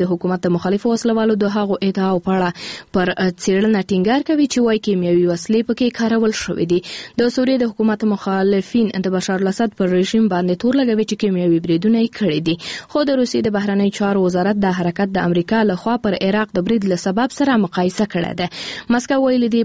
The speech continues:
په دې اړه تیره میاشت د ملګرو ملتونو اعلان شوی څېړنه باید یوازې د سوریې د حکومت د هغو ادعاو په اړه متمرکز وای چې وای مخالفو وسلوالو حلب ته نږدې کیمیاوي وسلې کارولې دي. مسکو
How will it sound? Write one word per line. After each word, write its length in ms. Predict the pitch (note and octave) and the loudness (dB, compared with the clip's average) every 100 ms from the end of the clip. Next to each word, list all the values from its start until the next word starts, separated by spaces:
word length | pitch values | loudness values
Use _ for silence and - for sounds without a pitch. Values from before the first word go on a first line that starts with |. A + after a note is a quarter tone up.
| A#3+ | 0
په 40 | A3 | 0
دې 100 | G#3+ G#3+ | 0 0
اړه 160 | G#3+ G3+ G3 G3 | 0 0 -2 -2
تیره 280 | B3+ C4+ C4+ A3+ | 0 2 2 2
میاشت 320 | G#3+ G#3 - | 2 0 0
د 60 | F#3+ | 0
ملګرو 300 | F3+ F#3 F3+ | 0 0 2
ملتونو 400 | F3 E3+ G#3+ G#3+ G3 | 2 0 2 0 2
اعلان 260 | G3 B3 C4+ | 0 0 0
شوی 220 | - D4 D4+ | 0 2 2
څېړنه 540 | - A3+ A3 C#4+ C4 F#3+ | 0 0 2 2 2 0
باید 220 | E3+ E3+ F#3 | 0 0 0
یوازې 320 | G3 B3+ G#3+ F#3 | 2 0 0 -2
د 80 | F3 | 0
سوریې 200 | G3+ F#3 | 2 2
د 20 | E3+ | 0
حکومت 380 | F3 F3 F#3 B3+ - - - - B3+ | -2 -2 0 0 -4 -12 -14 -4 0
د 100 | C4+ | 0
هغو 220 | C4+ B3 A#3 | -2 -2 0
ادعاو 360 | A3 A3 A3 G#3 | 0 0 0 0
په 60 | G#3 G#3 | -2 0
اړه 140 | G#3 F#3 F#3+ | 0 0 -2
متمرکز 600 | F#3 F#3 F3+ F3 C4 D4+ D#4+ | -2 0 0 0 0 2 2
وای 120 | B3+ - | 2 2
چې 80 | G#3+ A3 | 2 2
وای 240 | G#3+ A3 G3 F#3+ | 2 2 0 -2
مخالفو 560 | F3 F#3 F3+ F3+ F3+ E3+ | -2 0 0 0 0 0
وسلوالو 640 | E3 G3+ F3+ G3 B3+ C#4+ - - - G#3+ | -2 -2 -2 0 2 2 -2 -12 -6 -2
حلب 220 | B3 C#4+ - | 0 -2 -2
ته 80 | B3 A3 | 0 0
نږدې 260 | F#3+ G#3+ A#3+ G3 | 0 0 0 0
کیمیاوي 380 | F3 F3 F3+ F3 | 2 2 2 2
وسلې 300 | E3+ - G#3 G#3+ | 0 0 0 0
کارولې 460 | A#3 A3 G#3+ E3+ E3 F3 | -2 0 0 0 0 -2
دي. 80 | F3+ - - - | -2 -6 -10 -4
مسکو 260 | C4 - C#4+ | -2 0 0